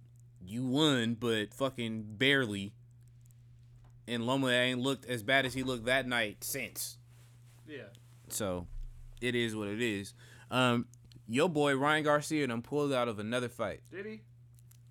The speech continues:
Speaker 2: I like Ryan Garcia.
Speaker 1: Already signed the contract.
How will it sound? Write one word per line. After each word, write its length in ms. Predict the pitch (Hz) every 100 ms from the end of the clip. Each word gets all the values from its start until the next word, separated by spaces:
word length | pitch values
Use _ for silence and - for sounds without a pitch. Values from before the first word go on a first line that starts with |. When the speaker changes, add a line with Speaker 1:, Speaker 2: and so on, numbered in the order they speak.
| - 147 - - - - - 220
Speaker 2:
I 40 |
like 120 | 180
Ryan 200 | 135 127
Garcia. 340 | 113 113 120 107 - - - - - - - - - - - - - - - - - - - - - - - - - - - - - - - - - - - -
Speaker 1:
Already 340 | 131 185 208 190
signed 300 | 202 196 180
the 60 |
contract. 600 | - 180 165 135 101 80